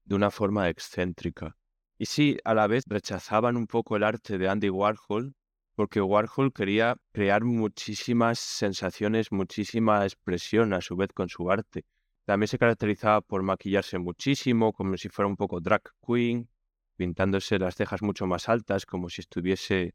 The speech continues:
como en aspecto de sorpresa, pintándose los labios. O sea, al final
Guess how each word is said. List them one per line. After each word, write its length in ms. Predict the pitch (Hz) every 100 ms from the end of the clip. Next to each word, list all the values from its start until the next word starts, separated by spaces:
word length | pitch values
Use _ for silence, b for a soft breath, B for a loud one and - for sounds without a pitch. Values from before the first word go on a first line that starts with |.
| _
como 260 | - 90 87
en 260 | 87 87
aspecto 420 | 85 - 101 - 92
de 40 |
sorpresa, 840 | - 82 - 101 110 - 92 92 - _ _ _
pintándose 500 | 90 101 95 92 90
los 220 | 87 101
labios. 420 | 110 110 104 101
O 80 | 101
sea, 220 | - 98
al 180 | - 98
final 460 | - 98 101 120